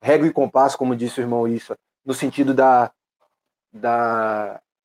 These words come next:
é, centralização do ser africano, do ser preto, politicamente, espiritualmente, foi o movimento Rastafari, através,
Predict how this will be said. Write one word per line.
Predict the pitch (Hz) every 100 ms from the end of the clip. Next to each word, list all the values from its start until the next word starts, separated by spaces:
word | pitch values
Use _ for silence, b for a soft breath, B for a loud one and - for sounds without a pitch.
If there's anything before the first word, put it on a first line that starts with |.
| _ _ _ -
é, | 110 104 98
centralização | - 180 180 156 143 135 - 151 151
do | 135
ser | - 147
africano, | 139 - 123 - 127 135
do | 123
ser | - 131 -
preto, | - 127 127 _ _ _ _ _ _ _ -
politicamente, | 143 143 - 123 139 139
espiritualmente, | - 135 - 127 120 151 185 - - _
foi | 135
o | 127
movimento | 131 135 135
Rastafari, | 139 135 135 131 143 151 _ _ _ _
através, | 135 139 139 120 123 127 123 -